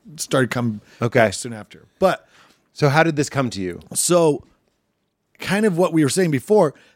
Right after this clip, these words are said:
Speaker 1: that said, with those kind of st-, restraints, you'll either have filmmakers that are, like, you know, being a critic already as a film student, we would see our peers work and, like,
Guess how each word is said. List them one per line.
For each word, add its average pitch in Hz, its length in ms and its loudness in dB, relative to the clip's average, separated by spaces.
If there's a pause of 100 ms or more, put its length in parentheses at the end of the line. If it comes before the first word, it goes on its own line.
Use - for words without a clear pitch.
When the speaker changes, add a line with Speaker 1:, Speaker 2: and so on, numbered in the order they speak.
Speaker 1:
that 190 300 2
said, 220 160 2
with 170 200 0
those 214 180 2
kind 190 160 -2
of 151 80 -2
st-, - 160 -8
restraints, 175 580 -2
you'll 160 160 2
either 165 220 2
have 156 500 0 (340)
filmmakers 139 600 0
that 143 60 0
are, 143 40 2
like, 135 320 -2
you 156 140 -6
know, 131 180 4 (380)
being 160 280 2
a 135 80 0
critic 185 600 0
already 160 400 4
as 123 120 2
a 117 60 -4
film 208 220 0
student, 143 260 0 (260)
we 143 120 2
would 139 120 2
see 139 240 2
our 131 80 4
peers 123 520 -2
work 127 440 0
and, 113 140 -6
like, 98 220 -10